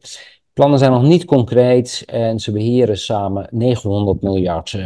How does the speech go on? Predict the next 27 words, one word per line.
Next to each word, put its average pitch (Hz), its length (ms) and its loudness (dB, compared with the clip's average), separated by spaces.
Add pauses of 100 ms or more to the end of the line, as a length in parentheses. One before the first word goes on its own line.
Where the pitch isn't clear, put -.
pensioengeld. 107 720 0
Ja, 120 140 4
als 110 140 -2
je 139 80 0
geld 127 340 0
kwijt 127 320 2
wil, 120 200 4
moet 113 180 -2
het 110 120 -6
in 110 180 -6
groene 110 560 0
waanzin 117 560 -2
gestopt - 440 -2
worden. 101 360 -6 (500)
Eh, 147 200 2
het 147 120 2
lijkt 165 180 6
wel 156 100 4
of 139 120 0
ze - 120 -8
dat 147 200 2
geld 135 260 -4
ook, 190 320 -2
eh, 156 120 0
willen 135 240 0
opmaken, 107 540 -6
Willem. 95 320 -10